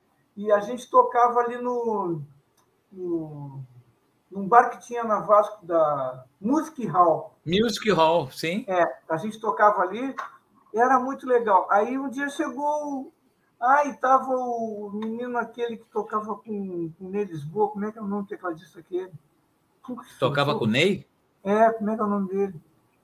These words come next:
Speaker 2: Que tocava com o Ney agora há pouco, não?
Speaker 1: Não, há tempos. Eu,
Speaker 2: Há
Speaker 1: putz,
Speaker 2: tempo.
Speaker 1: sabe?
Speaker 2: O
Speaker 1: O
Speaker 2: Mau-,
Speaker 1: Corona.
Speaker 2: Mauri?
Speaker 1: Corona,
Speaker 2: Ah, o Corona,
Speaker 1: Corona.
Speaker 2: o Corona.
Speaker 1: É, Corona tava de, de,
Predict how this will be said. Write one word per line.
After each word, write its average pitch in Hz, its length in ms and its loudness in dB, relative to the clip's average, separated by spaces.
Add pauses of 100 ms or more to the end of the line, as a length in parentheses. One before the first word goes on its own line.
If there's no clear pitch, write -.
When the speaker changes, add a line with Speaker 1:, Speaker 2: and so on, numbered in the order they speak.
(140)
Speaker 2:
Que - 100 -20
tocava 160 320 4
com 151 80 0
o 135 40 4
Ney 156 200 4
agora 139 260 4
há - 40 2
pouco, 208 340 0
não? 113 320 -2 (260)
Speaker 1:
Não, 269 240 6
há 190 100 10
tempos. 254 600 -2 (460)
Eu, 98 100 -10
Speaker 2:
Há - 40 -12 (120)
Speaker 1:
putz, - 260 -8
Speaker 2:
tempo. 120 220 -10
Speaker 1:
sabe? 165 260 -4 (540)
Speaker 2:
O 226 80 0
Speaker 1:
O 247 80 0
Speaker 2:
Mau-, 190 240 10
Speaker 1:
Corona. 269 160 12
Speaker 2:
Mauri? 147 420 4 (180)
Speaker 1:
Corona, 269 420 8
Speaker 2:
Ah, 208 60 10
o - 100 4
Corona, 175 440 8
Speaker 1:
Corona. - 40 -8
Speaker 2:
o 95 60 -12
Corona. 156 420 0
Speaker 1:
É, 175 160 4 (380)
Corona 220 400 4
tava 226 340 2
de, 202 140 -14 (180)
de, 185 800 -10